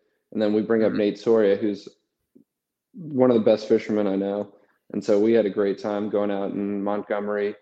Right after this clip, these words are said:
Speaker 1: uh, to some of the rivers and dams out there, catching striper, gar, largemouth, smallmouth. It was a good time. So that's honestly my off-season plan, is, uh, kinda exploring the Durham area, trying to find some,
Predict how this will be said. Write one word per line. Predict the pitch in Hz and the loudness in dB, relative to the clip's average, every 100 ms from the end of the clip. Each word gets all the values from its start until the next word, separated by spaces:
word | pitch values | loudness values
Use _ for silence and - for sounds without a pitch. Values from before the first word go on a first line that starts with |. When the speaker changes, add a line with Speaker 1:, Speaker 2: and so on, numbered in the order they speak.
| _ _ _ - | _ _ _ -10
Speaker 1:
uh, | 87 90 | -6 -6
to | - | -6
some | 104 113 | -4 -2
of | 110 | 2
the | 101 92 - | 4 2 -2
rivers | 104 110 107 107 | -2 0 0 0
and | 113 | -2
dams | 107 113 113 110 | 0 2 2 2
out | 110 104 | 2 2
there, | 117 113 110 | 0 0 0
catching | - 107 107 | -4 -6 -6
striper, | - 107 107 104 107 104 | -4 0 0 0 -2 -2
gar, | 101 101 104 104 101 - _ _ _ - | -4 -2 2 2 0 -4 _ _ _ -4
largemouth, | 98 104 104 107 104 101 | 0 2 0 -4 -6 -6
smallmouth. | - 101 101 98 101 | -6 -4 -4 -4 -4
It | 101 | -4
was | 107 | -6
a | |
good | 107 107 | -4 -4
time. | - 110 104 104 | -4 -6 -4 -4
So | 107 104 - _ _ _ _ _ | -4 -6 -8 _ _ _ _ _
that's | 113 113 | -4 -2
honestly | 117 107 113 110 113 110 107 - | -2 -2 -2 -2 0 -2 -4 -8
my | 107 107 | -4 -2
off-season | 98 104 - 104 98 | -2 -2 -4 -4 -6
plan, | 107 104 110 | -4 -2 -2
is, | 101 - - - 170 | -2 -8 -20 -16 -8
uh, | 117 107 104 _ - | -6 -6 -10 _ -8
kinda | 110 107 | -4 -4
exploring | 101 - 113 113 | -6 -4 -2 0
the | 110 | 0
Durham | 110 107 107 | 0 -2 0
area, | 107 110 113 110 | 0 2 2 0
trying | - 104 | -4 -4
to | |
find | 101 101 101 | -4 -4 -4
some, | 107 98 | -6 -8